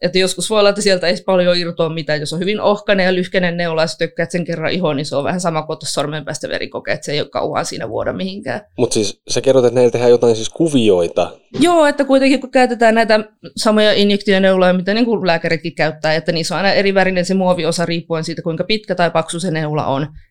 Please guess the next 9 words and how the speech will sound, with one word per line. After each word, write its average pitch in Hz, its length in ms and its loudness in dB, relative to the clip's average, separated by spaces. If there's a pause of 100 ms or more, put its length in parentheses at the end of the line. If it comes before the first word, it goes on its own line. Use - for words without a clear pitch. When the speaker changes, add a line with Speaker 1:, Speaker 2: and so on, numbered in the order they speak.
(220)
Speaker 1:
Niin 185 180 0
niillä 185 180 2
saa 202 180 2
aika 233 160 0
kivoja 208 320 0
niinku 185 180 -4
erilaisia 175 460 0
kukkakuvioita 208 880 0
ja 196 200 4